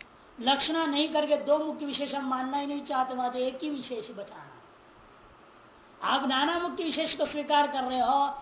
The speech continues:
हम कहते वह नाना मुख्य विशेष है ही नहीं, एक ही विशेष है। स्वयं अश्व में अश्व ही विशेष है,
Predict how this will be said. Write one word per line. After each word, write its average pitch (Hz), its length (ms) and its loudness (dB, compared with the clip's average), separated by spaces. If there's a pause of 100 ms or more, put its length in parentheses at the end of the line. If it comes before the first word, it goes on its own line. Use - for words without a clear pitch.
(120)
हम 320 220 0
कहते 320 280 2
वह 311 120 6
नाना 294 360 2
मुख्य 294 260 -4
विशेष 277 360 -2
है 214 140 -2
ही 311 180 0
नहीं, 277 180 -2
एक 277 180 2
ही 311 80 -8
विशेष 226 440 -8
है। - 140 -18 (1120)
स्वयं 302 460 4
अश्व 294 280 2
में 269 260 -2 (300)
अश्व 262 360 -4
ही 294 220 0
विशेष 277 400 -2
है, 262 160 0